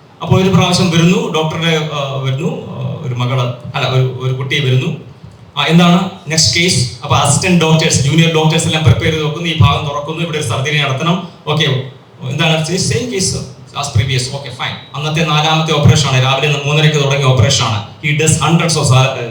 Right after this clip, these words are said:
surgeries per day. ആ, എന്താണ്, what is the age? Eighteen years. Okay, case, case, no, no, no complicated case. അപ്പൊ അസിസ്റ്റന്റ് ഡോക്ടേഴ്സ് ഇങ്ങനെ പറഞ്ഞുകൊണ്ടിരിക്കുകയാണ്, കേസ് ഷീറ്റ് ഇങ്ങനെ വായിക്കുകയാണ്. കേസ് ഷീറ്റ് വായിക്കാൻ പോലും അദ്ദേഹത്തിന് സമയമില്ല.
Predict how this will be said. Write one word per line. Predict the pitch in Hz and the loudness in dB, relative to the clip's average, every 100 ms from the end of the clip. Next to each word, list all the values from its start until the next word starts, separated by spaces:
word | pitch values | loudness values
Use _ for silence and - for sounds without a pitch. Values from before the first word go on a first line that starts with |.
| - | -4
surgeries | 127 131 113 - | 0 2 2 2
per | 101 98 | 2 0
day. | - - - - - - - | -4 -8 -20 -20 -20 -14 -2
ആ, | 131 135 | 2 4
എന്താണ്, | 160 165 160 151 | 4 4 4 2
what | 151 | 2
is | 131 151 | 2 2
the | 151 | 2
age? | 165 - - - - - - 110 160 | 0 -2 -4 -10 -18 -16 -8 -2 4
Eighteen | 160 123 101 | 4 4 0
years. | 87 - - | -2 -4 -8
Okay, | 113 110 - | -8 -10 -10
case, | 180 - - | -10 -10 -8
case, | 214 - - | -8 -8 -6
no, | 240 208 | -6 -4
no, | 196 185 | -4 -4
no | 170 - | -4 -4
complicated | 170 160 123 131 101 | -4 -4 -6 -8 -8
case. | 92 - - | -10 -12 -16
അപ്പൊ | 131 - | -6 -4
അസിസ്റ്റന്റ് | - - 202 185 | -2 -4 -4 -4
ഡോക്ടേഴ്സ് | 185 202 180 | -2 -2 -4
ഇങ്ങനെ | 180 285 196 | -4 -4 -4
പറഞ്ഞുകൊണ്ടിരിക്കുകയാണ്, | 170 190 170 170 165 131 | -2 -2 -2 -2 -4 -4
കേസ് | 165 160 | -2 -2
ഷീറ്റ് | 170 160 | -2 -4
ഇങ്ങനെ | 156 147 | -4 -2
വായിക്കുകയാണ്. | 156 156 117 104 - | -2 -4 -6 -8 -10
കേസ് | 113 | -10
ഷീറ്റ് | 127 127 | -8 -6
വായിക്കാൻ | 123 120 127 | -6 -6 -4
പോലും | 113 123 | -2 -2
അദ്ദേഹത്തിന് | 123 131 - | -6 -6 -8
സമയമില്ല. | 175 196 - | -8 -10 -12